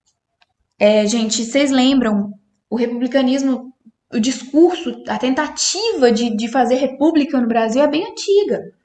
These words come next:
A gente tem as revoltas separatistas que queriam fazer república em pedacinhos do Brasil. Aí a gente tem as independências da América Espanhola que fo-, que foram fazendo república. Só que o,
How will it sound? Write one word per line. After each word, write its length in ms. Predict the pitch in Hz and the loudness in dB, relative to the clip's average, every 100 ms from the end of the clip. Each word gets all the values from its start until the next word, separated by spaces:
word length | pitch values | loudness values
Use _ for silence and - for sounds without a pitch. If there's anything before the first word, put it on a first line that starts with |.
| _ _ _ | _ _ _
A 60 | 226 | -2
gente 180 | 285 277 | 0 0
tem 100 | 330 | 0
as 80 | 330 | 2
revoltas 300 | 320 330 330 | 2 2 0
separatistas 600 | 311 311 302 302 294 - | -2 -2 -4 -6 -8 -6
que 120 | 311 | -4
queriam 260 | 285 294 294 | -2 -2 0
fazer 220 | 294 294 | 0 2
república 720 | 294 294 294 311 330 302 285 - - | 0 -2 -4 -4 0 2 2 -2 -4
em 180 | 269 285 | -2 2
pedacinhos 640 | 294 285 285 320 359 320 | 2 2 0 -4 -4 -2
do 60 | 254 | -2
Brasil. 640 | 254 233 220 220 202 - _ _ _ _ _ | -2 -2 -2 -4 -6 -10 _ _ _ _ _
Aí 260 | - 233 269 | -6 -2 0
a 60 | |
gente 200 | 277 294 | 0 -2
tem 120 | 311 311 | -2 -2
as 100 | 302 | 0
independências 460 | 294 302 294 294 | -2 0 0 0
da 100 | 294 | -2
América 260 | 294 285 - | -2 -2 -4
Espanhola 300 | - 302 294 | -4 -4 -4
que 140 | - | -6
fo-, 240 | 294 311 - | -4 -4 -6
que 120 | 254 | -6
foram 200 | - 480 | -4 -2
fazendo 280 | 392 294 254 | 0 2 0
república. 420 | 247 220 202 196 202 _ _ _ | -2 -6 -8 -8 -16 _ _ _
Só 340 | - 320 381 | -2 0 0
que 440 | - 349 330 339 - | -2 0 2 0 0
o, 840 | 277 349 381 381 330 277 226 - | 4 6 6 6 4 2 -2 -12